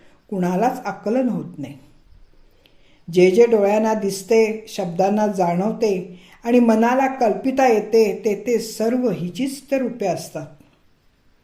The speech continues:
मोक्षाचे वैभव असलेल्या या शारदेच्या मदतीशिवाय भगवंताचे स्तवन, भजन, भक्ती, कीर्तन शक्यच होत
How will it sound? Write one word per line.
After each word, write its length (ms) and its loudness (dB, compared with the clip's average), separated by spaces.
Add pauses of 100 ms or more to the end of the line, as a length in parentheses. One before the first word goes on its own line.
(640)
मोक्षाचे 560 -2
वैभव 420 0
असलेल्या 560 -4
या 220 0
शारदेच्या 760 -4
मदतीशिवाय 920 -6 (520)
भगवंताचे 840 2
स्तवन, 680 -2 (200)
भजन, 520 0 (140)
भक्ती, 760 -8
कीर्तन 520 -4
शक्यच 520 -10
होत 100 -10